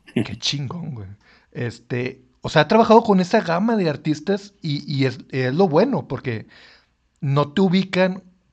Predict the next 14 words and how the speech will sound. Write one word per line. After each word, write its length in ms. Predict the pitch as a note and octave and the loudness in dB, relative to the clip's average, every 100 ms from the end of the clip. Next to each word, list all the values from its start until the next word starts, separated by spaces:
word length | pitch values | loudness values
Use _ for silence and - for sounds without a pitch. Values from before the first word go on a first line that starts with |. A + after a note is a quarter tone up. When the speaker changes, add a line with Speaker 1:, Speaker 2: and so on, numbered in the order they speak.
| _ | _
Speaker 2:
por, 380 | C3 B2 A2 - | -2 0 -2 -6
ah, 240 | B2 C#3 | -4 -2
es 160 | A2+ - | -2 -6
Rojo 400 | C3+ A#2+ A#2+ D#3+ | -4 -2 -2 -4
Panda. 400 | C3 C#3+ A#2 A#2 _ _ _ _ _ | -2 -2 -2 -10 _ _ _ _ _
Es 380 | B2 B2 A#2+ - - | -6 -4 -6 -12 -10
Rojo 520 | A#2+ B2+ B2 E3+ G3 | -2 -2 -2 0 0
el 100 | D#3 | -2
que 100 | B2+ | -6
sabe 240 | B2+ A#2+ | -4 -4
producir 640 | D3+ E3+ D3 A2 B2+ C3+ D#3+ - - _ | -4 -6 -6 -8 -8 -8 -8 -18 -20 _
y 160 | D#3 C3 | -8 -8
generar 540 | - C#3 B2+ A#2 B2 | -4 -4 -2 -2 -2
estas 420 | C#3+ D3 E3+ - | -4 -6 -8 -8